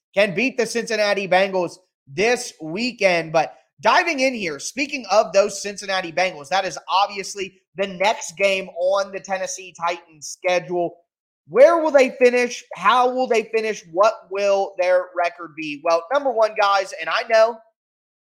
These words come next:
out of the gate, gonna get everybody riled up on this one, but I think the Bengals win this game. The problem for me is the Bengals' strengths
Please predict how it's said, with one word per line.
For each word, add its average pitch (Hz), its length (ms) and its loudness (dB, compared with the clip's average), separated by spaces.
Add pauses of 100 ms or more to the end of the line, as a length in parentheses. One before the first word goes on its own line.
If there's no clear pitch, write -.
(340)
out 202 140 4
of 240 80 -2
the 254 60 2
gate, 208 360 2 (600)
gonna 156 140 -6
get 165 160 -2
everybody 226 520 2
riled 214 400 4
up 196 220 -2
on 165 200 -2
this 165 220 -6
one, 160 180 -8 (360)
but 180 240 -8 (100)
I 277 280 2
think 254 260 -2
the 220 80 -6
Bengals 190 540 -2 (120)
win 185 320 -8
this 180 240 -6
game. 156 400 -2
The 139 80 -10
problem 190 480 -4
for 175 140 -12
me 226 240 -14
is 220 280 -8 (220)
the 170 80 -6
Bengals' 175 400 -2
strengths 233 920 -4